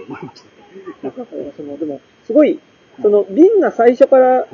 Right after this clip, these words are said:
Speaker 2: 家族、
Speaker 1: はい。
Speaker 2: 自分の家族にインタビューするわけじゃなくてさ、ほら、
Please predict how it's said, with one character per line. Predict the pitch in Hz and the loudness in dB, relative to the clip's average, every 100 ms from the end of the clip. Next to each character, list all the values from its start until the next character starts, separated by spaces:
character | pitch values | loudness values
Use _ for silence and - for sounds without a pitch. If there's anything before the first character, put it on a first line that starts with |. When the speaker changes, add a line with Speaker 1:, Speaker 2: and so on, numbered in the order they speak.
| 226 _ | -20 _
Speaker 2:
家 | 269 | 2
族、 | 220 180 156 | 2 2 -2
Speaker 1:
は | 147 | -6
い。 | |
Speaker 2:
自 | 160 | -2
分 | 202 | 0
の | 208 | 2
家 | 226 | 2
族 | 214 156 | 2 0
に | |
イ | 147 160 | -4 -2
ン | |
タ | 170 | 0
ビ | 160 | 0
ュ | |
ー | |
す | - | 0
る | 160 156 160 - - | 0 0 -2 -6 -4
わ | 165 | -2
け | |
じ | 143 | -4
ゃ | |
な | 139 | -8
く | |
て | - | -12
さ、 | 147 | -8
ほ | |
ら、 | 151 | -8